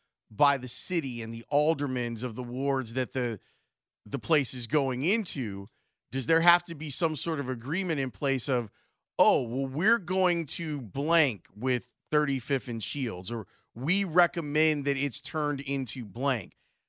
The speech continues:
I, I guess I don't know what the responsibility of the White Sox should be in that, but considering your long-standing relationship with that neighborhood in particular,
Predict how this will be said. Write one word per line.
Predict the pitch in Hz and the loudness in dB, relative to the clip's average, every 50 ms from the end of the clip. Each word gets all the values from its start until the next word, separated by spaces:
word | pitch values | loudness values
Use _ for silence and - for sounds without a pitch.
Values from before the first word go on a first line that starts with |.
| _ _ _ _ _ _ - | _ _ _ _ _ _ 2
I, | 156 160 - - | 2 2 2 0
I | 165 | 2
guess | 170 190 220 - 233 | 2 4 2 2 4
I | 196 196 | 2 2
don't | 196 202 196 180 175 | 2 2 -2 -2 -2
know | 175 175 180 | 0 0 0
what | 170 156 156 165 160 - | 0 0 0 -2 0 -2
the | 160 | -6
responsibility | 143 147 - - 165 160 160 156 - 139 123 156 156 147 143 139 | -4 -4 -4 0 2 2 2 2 0 -4 -6 -6 -6 -4 -4 -4
of | 135 120 | -4 -4
the | 131 | -4
White | 131 127 135 139 131 | -2 0 0 0 0
Sox | - 151 135 123 120 | 2 2 2 2 2
should | - - - - - - 175 170 160 165 160 156 151 | 0 0 0 0 0 0 0 0 0 0 -2 -4 -6
be | 160 180 180 180 185 196 202 202 _ _ _ _ _ _ _ _ - | -6 -4 -4 -4 -6 -8 -10 -12 _ _ _ _ _ _ _ _ -2
in | - 190 196 196 | 0 0 0 2
that, | 202 202 208 208 202 - _ _ _ _ _ - | 4 4 4 2 0 -2 _ _ _ _ _ -6
but | - 147 | -6 -6
considering | - 165 156 143 - - 202 202 202 196 185 175 | -4 -4 0 0 0 0 0 -2 -2 -2 -2 -2
your | 160 165 160 151 | -2 -2 -2 -2
long-standing | 139 131 143 151 156 165 165 165 147 - - 165 160 156 147 143 135 | -2 -2 0 2 2 2 2 2 0 0 0 0 -2 -2 -2 -2 -2
relationship | 127 120 127 139 156 151 - - 147 131 - - - 139 127 107 _ | -2 -2 0 0 0 0 0 -2 -2 -2 -4 0 0 0 0 -2 _
with | - 113 127 139 131 123 110 - _ _ _ _ _ _ _ _ _ _ _ - | -8 -4 -2 0 0 0 -2 -6 _ _ _ _ _ _ _ _ _ _ _ -14
that | 107 107 160 160 165 165 - - | -2 2 6 6 6 6 4 0
neighborhood | 139 143 156 165 165 151 139 151 143 143 156 151 139 | -4 -2 0 0 0 0 0 -2 0 0 2 2 2
in | 139 143 139 127 | 2 0 0 -2
particular, | - 120 113 107 - - 233 226 - 156 123 95 85 80 - - 196 | -4 -6 -6 -4 -2 -2 -2 -2 -2 -6 -6 -6 -6 -10 -12 -14 -20